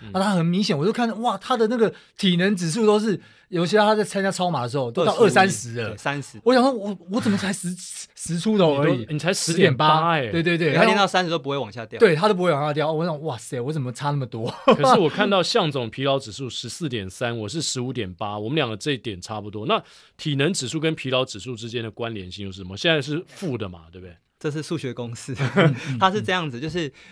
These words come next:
Speaker 3: 呃，我们去算出你每一次的训练量之后，用这个训练量去计算出你现在的体能跟你现在疲劳多少。它是什么样的概念？
Speaker 1: 嗯。
Speaker 3: 我用简单的比喻来说一下。假设你今天跑了二十公里，
Speaker 1: 嗯。
Speaker 2: 嗯。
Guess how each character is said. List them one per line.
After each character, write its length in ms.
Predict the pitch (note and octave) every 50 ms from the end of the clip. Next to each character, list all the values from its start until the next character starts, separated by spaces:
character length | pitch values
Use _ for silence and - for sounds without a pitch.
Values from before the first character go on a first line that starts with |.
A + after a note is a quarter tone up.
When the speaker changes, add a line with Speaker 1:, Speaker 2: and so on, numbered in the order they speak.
| - -
Speaker 3:
呃， 120 | - A#2+ A#2
我 120 | A#2+ A#2+
们 160 | A#2+ B2 B2+
去 140 | C3+ D3+ F3+
算 260 | E3+ - F#3 E3+ D3+
出 240 | C#3 - D3+ D3+ D3+
你 160 | D3 C3+ B2
每 220 | C3 B2+ G#2+ G#2 G#2
一 40 | G#2+
次 160 | - - D3
的 100 | B2 A#2+
训 200 | A#2 - C#3+ C3
练 160 | B2+ B2 A#2+
量 180 | B2 B2 A2+ G#2+
之 140 | A2 -
后， 220 | A2+ A2 A2 G#2 G#2
用 120 | D3+ D#3
这 120 | D#3 E3 D#3
个 100 | C#3 B2+
训 240 | - - D#3 C#3+
练 180 | C#3+ C#3+ C#3 C3 C3+
量 200 | C#3 C3 A2+ G#2 - _ _ _ _
去 280 | - - E3+ D#3 C3+
计 240 | - - F#3 E3+ D3+
算 240 | - D#3+ D3+ C3+ C3
出 240 | - - B2+ B2 A#2+
你 120 | A2+ G2+
现 320 | F#2+ - - - D#3 C3+
在 140 | C3 C#3 C3
的 80 | A2+ G#2
体 280 | - - - - F#2+
能 280 | F#2 F#2+ F#2 F2 F2+ A#2
跟 160 | - C3 C#3
你 80 | B2 G#2
现 240 | F#2 - - C3 B2+
在 140 | C3 A#2+
疲 200 | A2+ - - A2
劳 140 | G2+ G2 F#2+
多 160 | F#2+ G#2+ G2+ G2+
少。 80 | - - -
它 100 | C#3 F3
是 60 | F#3+
什 180 | - G2 A#2+
么 60 | A2 A#2+
样 140 | C3 C3+
的 60 | C3 B2
概 160 | C3+ C3+ B2+
念？ 120 | C3 B2 A2+
Speaker 1:
嗯。 40 |
Speaker 3:
我 80 | A#2 B2+
用 160 | C3 C#3+ D#3+ D#3
简 160 | - A2+ G#2+
单 120 | A#2+ B2+
的 60 | B2+
比 200 | A#2 - - G#2
喻 100 | G#2 A#2+
来 100 | A2+ A2
说 220 | G#2+ - A#2 A2+ G2+
一 20 |
下。 200 | F#2+ G#2 G#2 F#2+ _ - - - - _
假 140 | - C3+ B2+
设 140 | - F#3+
你 120 | F#3+ D3+ B2+
今 240 | A#2 - D3+ D#3 D#3+
天 320 | C#3+ D#3 D#3 D3+ D#3 D#3 -
跑 240 | - - A2 G#2 G#2
了 220 | G#2 G#2 G#2 - _
二 100 | - F3
十 160 | C#3 - C3
公 220 | - B2+ A#2 A#2
里， 140 | A2+ G2 - _ _ _
Speaker 1:
嗯。 80 | A#2
Speaker 2:
嗯。 260 | B2 C3+ B2 A2 A2